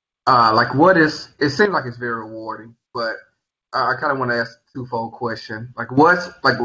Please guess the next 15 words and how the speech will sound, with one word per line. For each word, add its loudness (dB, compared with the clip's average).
the 2
most 4
rewarding 4
and -2
what's 0
kinda 0
mo-, -6
the -4
most -4
frustrating -6
part -2
of, -8
of -2
your -8
job? -6